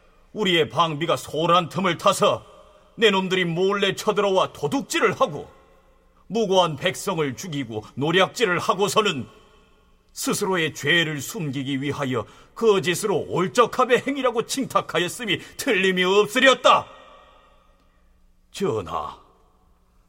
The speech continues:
이렇게 그들의 죄를 성토하고 잡아간 사람과 가축을 모두 돌려보내게 하되, 저들이 만약 따르지 아니하거든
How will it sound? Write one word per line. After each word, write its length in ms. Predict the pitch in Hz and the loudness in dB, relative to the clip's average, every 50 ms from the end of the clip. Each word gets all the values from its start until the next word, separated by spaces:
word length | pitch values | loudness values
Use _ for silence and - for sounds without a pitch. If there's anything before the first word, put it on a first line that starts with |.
| _ _ - | _ _ -6
이렇게 320 | 214 175 131 - - 117 110 | -4 -4 -2 -2 -4 -6 -4
그들의 400 | - 196 156 147 139 127 113 117 | -4 -6 -2 -2 -2 -2 -2 -4
죄를 400 | - 135 143 147 131 131 123 107 | -2 0 0 0 0 0 -4 -6
성토하고 880 | - - - 156 143 135 - - 139 123 147 160 - - 127 101 - - - - - _ _ - | -8 -6 -6 -4 -4 -6 -6 -8 -6 -4 -4 -4 -4 -4 -6 -8 -8 -12 -18 -20 -20 _ _ -10
잡아간 480 | - - 110 110 147 175 226 226 190 | -6 -4 -4 -4 -2 0 0 0 0
사람과 560 | 131 - 156 202 214 208 202 196 190 220 196 | -2 0 2 4 4 4 2 2 2 0 0
가축을 440 | - - 214 - - - 202 202 147 - - - | 0 0 -2 -2 -2 -2 -4 -4 -4 -4 -8 -10
모두 360 | - 175 208 220 214 185 160 - | -4 0 2 2 2 0 -4 -8
돌려보내게 720 | - - 139 180 202 262 254 208 277 277 226 202 139 131 | -6 -6 -4 0 2 2 2 4 2 2 2 2 0 -4
하되, 500 | - - 190 - - 117 92 80 - - - _ _ _ _ _ _ _ _ _ _ _ _ _ _ _ | -6 -6 -6 -6 -4 -6 -8 -8 -10 -16 -20 _ _ _ _ _ _ _ _ _ _ _ _ _ _ _
저들이 320 | - 262 240 - 160 143 | -4 -2 -2 0 -2 -2
만약 580 | 127 127 101 - 131 131 120 131 113 95 - - | -4 -4 -2 -2 0 0 0 -2 -2 -4 -6 -2
따르지 380 | - 208 233 208 110 90 95 95 | 0 0 0 0 -2 -6 -8 -8
아니하거든 840 | - - 87 98 117 131 131 - - 190 180 156 180 147 147 131 104 | -8 -6 -6 -4 -4 -4 -4 -2 -4 -4 -2 -2 -4 -4 -4 -6 -6